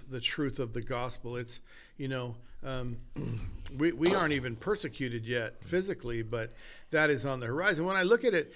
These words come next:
I ask this question, what if every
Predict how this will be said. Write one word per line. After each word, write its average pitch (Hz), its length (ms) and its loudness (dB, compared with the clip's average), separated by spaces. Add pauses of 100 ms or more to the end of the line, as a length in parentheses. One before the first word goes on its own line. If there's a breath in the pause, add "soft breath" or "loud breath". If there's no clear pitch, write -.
(240 loud breath)
I 196 160 4
ask 196 260 4
this 156 140 0
question, 143 480 0
what 254 300 4
if 190 320 6 (100)
every 190 640 2